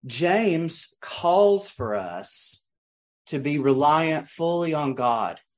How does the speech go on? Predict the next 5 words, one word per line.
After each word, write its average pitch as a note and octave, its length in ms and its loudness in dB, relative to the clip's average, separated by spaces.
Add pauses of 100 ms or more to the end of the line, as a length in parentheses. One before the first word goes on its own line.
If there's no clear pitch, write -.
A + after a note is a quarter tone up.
(1000)
to D3+ 160 -6
find D#3 400 0
our D3+ 580 4
complete D#3+ 800 -6 (540)
joy A#2 680 2